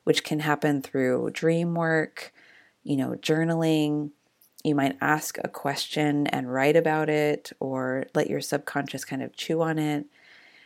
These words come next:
You may ask questions and use an intuitive tool like the tarot. You might sort of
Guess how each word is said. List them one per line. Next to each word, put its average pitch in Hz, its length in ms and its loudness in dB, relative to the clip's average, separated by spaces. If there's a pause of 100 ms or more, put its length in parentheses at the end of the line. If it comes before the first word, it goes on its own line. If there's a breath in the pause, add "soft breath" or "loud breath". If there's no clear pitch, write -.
You 151 160 0
may 147 260 6
ask 147 320 2
questions 139 840 -2
and 131 640 -4
use 139 200 -2
an 135 100 -2
intuitive 139 500 0
tool 135 300 0
like 135 200 -2
the 131 100 -6
tarot. 160 720 0 (1300)
You 160 200 4
might 151 420 4
sort 156 160 -6
of 151 160 -4